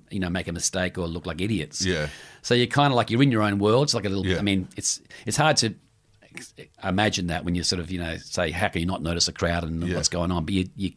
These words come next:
Speaker 1: so busy, you don't really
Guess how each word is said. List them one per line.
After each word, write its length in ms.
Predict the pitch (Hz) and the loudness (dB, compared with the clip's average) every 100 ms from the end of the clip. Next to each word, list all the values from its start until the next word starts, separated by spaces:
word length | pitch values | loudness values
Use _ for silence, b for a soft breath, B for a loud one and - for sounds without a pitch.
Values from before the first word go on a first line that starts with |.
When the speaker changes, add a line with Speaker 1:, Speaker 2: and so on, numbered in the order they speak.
| - | -6
Speaker 1:
so 360 | - 120 139 | -2 2 2
busy, 520 | 113 98 87 95 85 - b b b - | 2 0 0 -2 -4 -8 b b b -6
you 100 | 110 | 0
don't 180 | 110 - | 0 0
really 460 | 95 101 95 92 | 0 2 0 -2